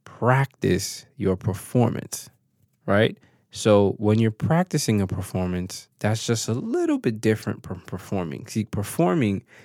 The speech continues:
involves outside people for, you know, criticism, et cetera, et cetera.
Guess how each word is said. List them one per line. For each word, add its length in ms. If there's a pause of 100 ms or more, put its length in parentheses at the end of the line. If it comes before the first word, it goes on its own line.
(100)
involves 400
outside 480
people 480
for, 460
you 100
know, 140
criticism, 500
et 100
cetera, 260
et 40
cetera. 400